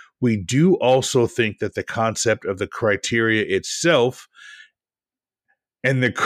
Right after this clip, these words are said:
questions asked during a review needs an overhaul in the future. What's important is not to have quote unquote law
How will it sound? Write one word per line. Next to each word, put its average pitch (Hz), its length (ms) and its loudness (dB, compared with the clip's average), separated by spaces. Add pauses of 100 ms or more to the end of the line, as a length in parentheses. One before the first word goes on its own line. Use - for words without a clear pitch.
questions 151 420 2
asked 127 640 2 (560)
during 135 400 4
a 123 140 4
review 117 500 2
needs 113 260 -2
an 113 140 -2
overhaul 110 580 2
in 104 60 -2
the 98 100 -2
future. 101 540 -2 (680)
What's 131 320 0
important 120 880 0
is 110 200 2
not 131 260 -2
to 139 120 0
have 107 400 0 (240)
quote 127 320 2
unquote 110 480 0
law 101 800 2